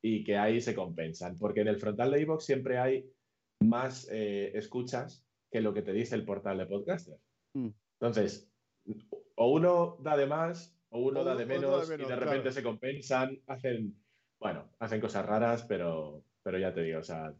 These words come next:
Speaker 2: Bueno,
Speaker 1: no lo sé, no
Speaker 2: eh,
Speaker 1: lo sé.
Speaker 2: ja-
Speaker 1: Yo creo que más o menos rondamos las mil escuchas o por ahí al mes, aprox,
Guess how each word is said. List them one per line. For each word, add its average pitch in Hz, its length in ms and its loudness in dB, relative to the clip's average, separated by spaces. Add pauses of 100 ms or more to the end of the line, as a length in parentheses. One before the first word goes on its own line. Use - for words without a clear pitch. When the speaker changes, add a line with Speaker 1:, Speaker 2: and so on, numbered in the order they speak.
(120)
Speaker 2:
Bueno, 131 400 2 (140)
Speaker 1:
no 107 80 0
lo 107 120 2
sé, 151 220 0
no 139 60 4
Speaker 2:
eh, 127 40 4
Speaker 1:
lo 127 80 2
sé. 110 220 0
Speaker 2:
ja- 101 140 4
Speaker 1:
Yo 131 180 4
creo 131 380 2
que 113 80 -8
más 120 240 -4
o 120 40 -4
menos 113 640 -4
rondamos 104 380 0
las 98 240 0
mil 104 380 0
escuchas 95 640 -2
o 85 80 -4
por 95 160 -2
ahí 95 320 4
al 90 140 0
mes, 127 600 2
aprox, 127 640 0